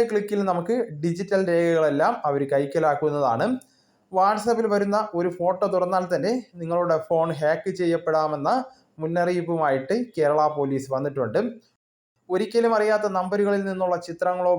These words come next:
വീഡിയോകളോ ഡൗൺലോഡ് ചെയ്യുകയോ ലിങ്കുകളിൽ ക്ലിക്ക് ചെയ്യുകയോ ചെയ്യരുതെന്നും WhatsApp സെറ്റിങ്ങുകളിൽ മീഡിയ ഓട്ടോ ഡൗൺലോഡ് ഓഫാക്കണമെന്നുള്ള നിർദ്ദേശമാണ് കേരള പോലീസ് ഇപ്പോൾ സാമൂഹിക മാധ്യമങ്ങളിലൂടെ പങ്കുവച്ചിട്ടുള്ളത്.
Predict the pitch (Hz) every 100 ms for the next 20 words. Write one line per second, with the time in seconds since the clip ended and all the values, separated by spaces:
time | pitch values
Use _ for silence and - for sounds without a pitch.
0 | 160 165 170 165 143 220 233 - _ 139
1 | 151 170 180 196 185 170 160 156 165 226
2 | - 156 156 170 175 175 175 156 156 156
3 | 180 165 147 135 160 196 - 151 160 165
4 | 143 127 208 247 _ 185 190 233 226 208
5 | 202 202 190 160 202 - 160 170 196 202
6 | 190 185 185 180 180 160 170 165 160 160
7 | 175 180 175 175 165 160 143 160 233 -
8 | 160 151 160 180 175 180 143 147 269 -
9 | _ _ _ 170 170 180 175 170 156 151
10 | 165 156 143 202 214 165 151 170 170 175
11 | 170 160 151 160 151 151 147 147 127 147
12 | 240 - 135 139 151 156 147 147 113 110